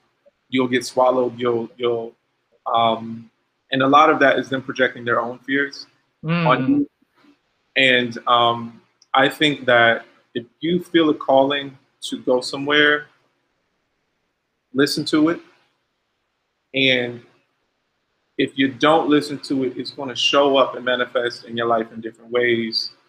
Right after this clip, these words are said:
Speaker 1: Um, and so, not as a threat to you, but it's just gonna continue, you know, to show up. Um, and be, <laughs> it'll start as an itch, and then it'll s-,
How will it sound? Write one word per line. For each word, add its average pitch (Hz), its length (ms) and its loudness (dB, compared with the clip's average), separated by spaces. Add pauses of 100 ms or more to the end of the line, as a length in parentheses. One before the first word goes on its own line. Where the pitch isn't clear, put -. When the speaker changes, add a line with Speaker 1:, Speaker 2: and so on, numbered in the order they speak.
(360)
Speaker 1:
Um, 110 400 0
and 120 160 -4
so, 123 400 2 (1040)
not 165 180 4
as 151 120 4
a 135 120 -2
threat 156 360 2
to 139 120 -6
you, 123 160 -4
but 123 200 -4
it's 131 120 -8
just - 220 -8
gonna 131 160 -6
continue, 131 840 -6 (500)
you 135 80 -4
know, 120 240 -2 (200)
to 131 100 -6
show 131 380 4
up. 127 280 2 (460)
Um, 117 280 0 (180)
and 123 180 -10
be, 127 160 -4
<laughs> - 40 -2
it'll 165 480 4
start 170 300 4
as 156 140 4
an - 120 4
itch, - 420 0
and 131 100 -6
then 139 300 -2
it'll 139 160 -2
s-, - 180 -12